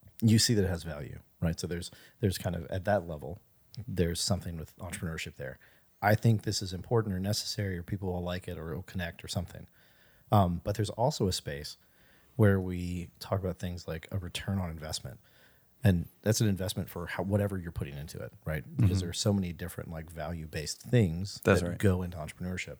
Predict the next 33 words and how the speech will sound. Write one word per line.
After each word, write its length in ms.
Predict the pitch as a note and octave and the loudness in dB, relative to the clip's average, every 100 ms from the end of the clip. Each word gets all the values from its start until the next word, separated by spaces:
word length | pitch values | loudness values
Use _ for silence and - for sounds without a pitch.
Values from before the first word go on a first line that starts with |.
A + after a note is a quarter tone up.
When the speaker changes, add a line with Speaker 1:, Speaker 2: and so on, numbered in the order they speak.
| - F#2 | -6 -2
Speaker 1:
Like, 160 | F#2+ | -2
there's 100 | G2+ | -2
a 40 | G#2 | 0
lot 120 | G#2 | 2
of 60 | G2+ | 2
ways 160 | G2 | 0
you're 80 | F#2+ | -2
leveraging 600 | F2+ F#2+ F#2+ F2+ F2 F2 - - _ _ - | -2 -2 -2 -2 -4 -6 -10 -20 _ _ 0
or 200 | G#2 F#2 | 2 2
trying 260 | - F#2 F2 | 0 -6 -6
to 60 | |
expand 420 | D#2 - G2+ G2+ | -6 2 4 4
yourself 480 | F2+ - D#2+ D#2 - _ - - | 0 -4 -4 -6 -8 _ -12 -2
to 100 | G2+ | 2
do 240 | F#2+ E3+ | 6 6
a 60 | G2+ | 6
thing. 320 | - A1+ C#2+ - - - - - - _ _ _ _ - | 0 -10 -12 -16 -20 -20 -20 -20 -20 _ _ _ _ 6
And 120 | B2 | 8
so 100 | B2 | 8
with 220 | A2+ D3+ | 8 6
this, 260 | A2+ G#2 - | 6 2 0
you 80 | F#2+ | -4
know, 80 | F#2 | -2
there's, 320 | F#2+ F#2 - - - - - | -2 -2 -4 -8 -20 -16 0
uh, 340 | G#2 F#2 E2+ - _ _ _ _ _ _ _ - | 2 2 0 -8 _ _ _ _ _ _ _ 6
there's 220 | G#2 - | 6 6
things 420 | A2 G#2 G2 F2+ | 2 2 0 -2
that, 300 | F2 E2+ - - - - | -4 -6 -8 -10 -10 -8
<clears throat> 140 | - B2+ G2+ E2 - _ _ _ _ _ _ _ - - - - - G2+ | -2 -2 -2 -12 -20 _ _ _ _ _ _ _ -20 -20 -16 -14 -10 2
things 200 | C#3 A#2 | 6 6
you 60 | G2+ | 6
said 300 | - F2+ D#2+ | 2 0 -2
about, 360 | G2 F2+ D#2 | -4 -2 -2